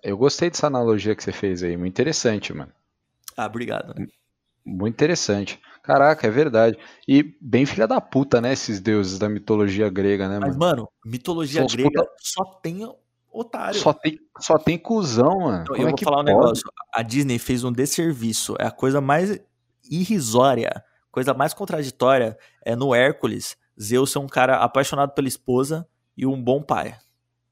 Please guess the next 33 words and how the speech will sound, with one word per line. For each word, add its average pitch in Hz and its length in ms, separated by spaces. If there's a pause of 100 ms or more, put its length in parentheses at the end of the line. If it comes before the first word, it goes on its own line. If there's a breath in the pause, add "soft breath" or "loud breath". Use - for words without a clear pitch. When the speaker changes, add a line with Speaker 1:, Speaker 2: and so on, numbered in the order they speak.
(200)
Speaker 1:
Zeus, 170 280
mano, 156 260
Zeus 165 280
metia 175 420
a 151 80
vara 123 380
em 151 80
todo 151 260
mundo. 135 200
Zeus 131 240
metia 151 280
a 139 60
vara 139 200
até 139 160
na 160 120
macabra, 135 580
se - 120
Speaker 2:
Mano, - 40
Speaker 1:
deixasse. 101 400 (140)
Speaker 2:
só, - 340
só, - 240
mano, 160 180
só, - 320
só - 180
além. 147 360
Coloca 156 400
assim 165 140
no 151 120
Google. 127 360 (280 soft breath)
É, 107 440 (160)
conto 185 280
da 151 160
Eco. 113 400